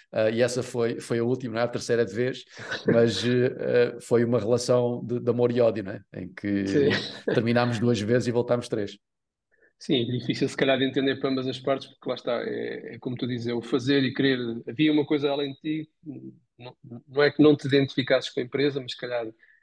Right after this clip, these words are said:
Speaker 2: o, o teu objetivo era maior, não é? Pronto, era o, não digo maior, mas
Speaker 1: Sem dúvida.
Speaker 2: diferente.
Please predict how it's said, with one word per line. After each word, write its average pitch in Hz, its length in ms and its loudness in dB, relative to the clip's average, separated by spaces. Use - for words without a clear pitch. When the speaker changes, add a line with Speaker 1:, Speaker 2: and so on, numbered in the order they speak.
Speaker 2:
o, 147 360 -8
o 127 80 -14
teu 127 100 -2
objetivo 123 440 0
era 120 120 2
maior, 113 260 2
não 101 140 -6
é? 110 80 -12
Pronto, - 240 -10
era - 140 -2
o, - 100 -8
não 220 160 6
digo 208 200 8
maior, 156 260 6
mas 143 120 0
Speaker 1:
Sem 135 80 -4
dúvida. 143 180 -2
Speaker 2:
diferente. 107 220 -8